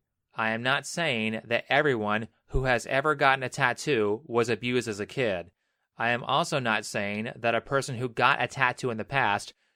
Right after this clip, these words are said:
treated their childhood trauma, but kept the tattoo is still mentally unhealthy. I'm not saying either of those things. I am speaking in general terms, and generally it is the case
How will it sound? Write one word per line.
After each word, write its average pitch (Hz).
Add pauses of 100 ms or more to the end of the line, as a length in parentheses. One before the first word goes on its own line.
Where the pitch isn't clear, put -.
(120)
treated 156
their 147
childhood 135
trauma, 120
but 123
kept 147
the 139
tattoo 127 (340)
is 120
still 131
mentally 117
unhealthy. 104 (300)
I'm 107
not 113
saying 117 (160)
either 147
of 110
those 98
things. 87 (420)
I 113
am 113
speaking 120
in 113
general 120
terms, 107 (100)
and 127
generally 147
it 143
is 131
the 123
case 104